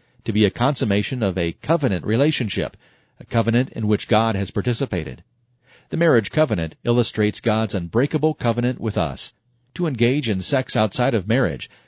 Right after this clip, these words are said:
violates God's intention and brings serious consequences. Sexual sin defiles more than just our bodies.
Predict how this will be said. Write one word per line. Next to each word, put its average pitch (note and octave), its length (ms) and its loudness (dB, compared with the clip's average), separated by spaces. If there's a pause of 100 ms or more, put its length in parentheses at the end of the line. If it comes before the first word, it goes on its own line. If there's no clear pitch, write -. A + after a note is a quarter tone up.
(160)
violates G#2+ 500 0
God's A2 320 2
intention G2+ 540 -2
and C#2 140 -12
brings G#2 460 -4
serious G2 480 0
consequences. G2+ 880 -4 (720)
Sexual D3+ 480 2
sin A2 280 2
defiles F2+ 520 2
more A#2 240 4
than F#2+ 140 -2
just F2+ 280 -2
our F#2 120 2
bodies. E2+ 560 -2